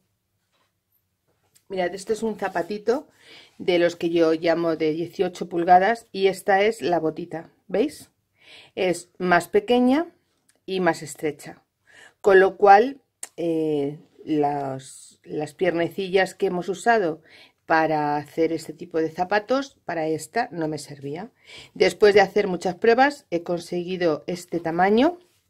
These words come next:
que me va ideal para este, para esta botita.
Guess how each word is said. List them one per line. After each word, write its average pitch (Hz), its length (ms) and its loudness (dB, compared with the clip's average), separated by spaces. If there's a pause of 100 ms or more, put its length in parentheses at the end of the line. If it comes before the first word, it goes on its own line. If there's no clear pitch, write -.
(540)
que 165 100 -8
me 165 120 0
va 170 260 2
ideal 160 440 0
para 147 320 -6
este, 151 760 -8 (400)
para 147 180 -4
esta 156 260 -8
botita. 196 520 -4